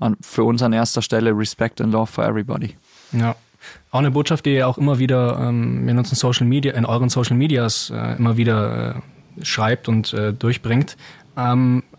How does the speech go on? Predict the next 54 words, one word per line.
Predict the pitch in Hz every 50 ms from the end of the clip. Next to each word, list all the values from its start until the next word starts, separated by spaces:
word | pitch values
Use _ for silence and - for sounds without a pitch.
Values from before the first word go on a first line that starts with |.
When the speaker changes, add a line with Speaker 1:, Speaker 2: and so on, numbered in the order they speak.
| _
Speaker 2:
aber | - 127 123
es | 127 123
ist | - 151 -
ja | 175
als | 156 151
Akronym | - 165 - - 165 190 233 220
geschrieben, | 127 104 - - 104 92 98 101
oder? | 110 110 139 143
Respect | 123 117 - - - 131 147 - - - -
und, | 123 117 117 113 123
und | 120 113 113
Love. | 110 107 107 113 151 190 - - - - _ _ _ _ _ -
Haben | - 123 131
die, | 139 139 139 139 123
äh, | 131 135 139 135 131
stehen | 135 - - - - - - 127 147 180 202
die | 185 - 180 160
Akronyme | 165 - - 170 165 170 185
für | 180 -
irgendwas | 170 170 170 156 147
oder | 143
habe | 139 135
ich | 127
das | - -
falsch | - - 117 117 -
verstanden? | - 113 - - 107 101 95 - - - -
Weil | - 110 104
ihr | 107
es | 104 -
ja | 110
doch | 117
mit | 123 120 117
einem | 117 120 113
Punkt | - - 135 147 -
dazwischen | 139 - 143 131 143 147
schreibt? | - - 147 175 - - - _ _ _ _ _ _ _ _ _ _ _ _ -
Speaker 1:
Ja, | - 147 156 165 170
nee, | 160 165 165
wir | 156 156
haben | 147 160 156
uns | 156 147 -
da, | - 147 135 139 139 - - -
ähm, | 127 131 131 131 127
von, | - - - 135 131 131 131 131 127 123 107
äh, | - - 117 120 117 113
dem | 120 120 117
Song | - - 131 131
von | - - -
Otis | 113 120 - 127 - 135
Redding | 131 131 135 131
beziehungsweise | 120 110 - 131 123 117 131 120 113 110
von | - - 127 120
Aretha | 113 113 117 127 127 - 123
Franklin, | 110 - - 117 123 131 - - 120 117 117 117